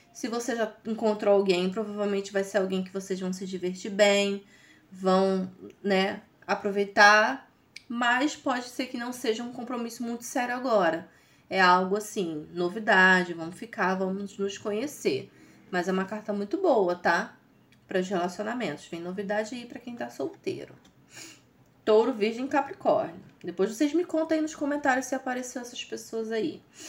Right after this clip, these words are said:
É isso, né? Solteiros. Agora a gente vai pra última carta, que é a carta Conselho, gente. Não,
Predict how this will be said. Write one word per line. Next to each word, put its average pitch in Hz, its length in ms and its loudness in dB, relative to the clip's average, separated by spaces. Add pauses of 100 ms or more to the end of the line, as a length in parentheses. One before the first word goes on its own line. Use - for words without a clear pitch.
(1800)
É 247 240 6
isso, 165 300 0
né? 160 180 2
Solteiros. 196 1200 4
Agora 220 280 0
a 202 40 0
gente 220 240 -8
vai 208 120 2
pra 220 160 -2
última 359 360 -4
carta, 220 600 0
que 220 100 -8
é 226 60 -2
a 220 40 -4
carta 226 320 -8
Conselho, 208 800 2
gente. 185 580 0
Não, 175 460 2